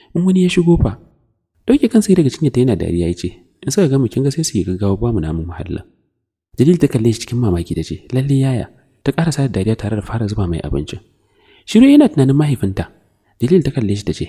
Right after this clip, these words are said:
"Yaya?" Kallonta ya ce, "Ya." Ta ce, "Me kake tunani? Me kika gani?" Ta ce, "Ba komai." Fok ta miƙa mai,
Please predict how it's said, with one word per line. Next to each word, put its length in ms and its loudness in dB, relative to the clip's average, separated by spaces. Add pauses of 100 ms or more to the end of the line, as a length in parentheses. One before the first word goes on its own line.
(160)
"Yaya?" 320 -2 (640)
Kallonta 380 0
ya 80 0
ce, 160 -8 (240)
"Ya." 240 -8 (640)
Ta 80 -8
ce, 320 -6
"Me 80 2
kake 240 -2
tunani? 320 -4 (840)
Me 100 0
kika 160 -4
gani?" 240 -4 (480)
Ta 80 -12
ce, 160 -2
"Ba 160 0
komai." 400 -6 (800)
Fok 160 0
ta 80 2
miƙa 280 -2
mai, 280 -6